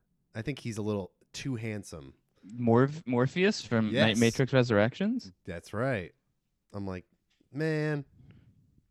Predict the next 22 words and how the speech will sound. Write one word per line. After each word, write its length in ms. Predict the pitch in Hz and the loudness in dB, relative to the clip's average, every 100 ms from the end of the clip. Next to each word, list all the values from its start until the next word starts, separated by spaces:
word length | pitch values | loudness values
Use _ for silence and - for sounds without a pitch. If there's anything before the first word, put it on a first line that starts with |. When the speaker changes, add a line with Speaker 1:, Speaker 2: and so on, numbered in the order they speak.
| _ | _
Speaker 1:
too 160 | - 214 | -4 -2
much, 240 | 127 82 - | -2 -4 -10
too 160 | - 196 | -8 -4
good, 340 | 123 101 80 - _ - | -2 -2 -4 -12 _ -6
Speaker 2:
Mm. 300 | 110 104 87 - | -2 -2 -2 -8
Speaker 1:
too 180 | - 214 | -6 -4
hot, 320 | 120 101 76 - | -4 -6 -10 -8
buddy. 320 | 101 92 92 | -6 -6 -8
Speaker 2:
Mm. 360 | 110 107 95 82 _ _ - _ _ | -4 -2 -2 -6 _ _ -20 _ _
Speaker 1:
How 200 | - 160 | -8 -4
the 100 | 143 | 0
rest 220 | 131 127 | 0 -2
of 80 | 107 | -6
us 120 | 107 | -8
supposed 320 | - 117 107 - | -6 -6 -6 -6
to 160 | 90 - - - | -8 -10 -16 -12
compete 340 | - 117 - | -6 -6 -6
with 140 | 82 | -12
this?" 360 | 85 76 - - - | -12 -12 -14 -18 -10
But 200 | 87 - _ _ _ _ _ | -8 -10 _ _ _ _ _
we're 140 | 90 85 | -14 -12
not, 260 | 80 - | -12 -16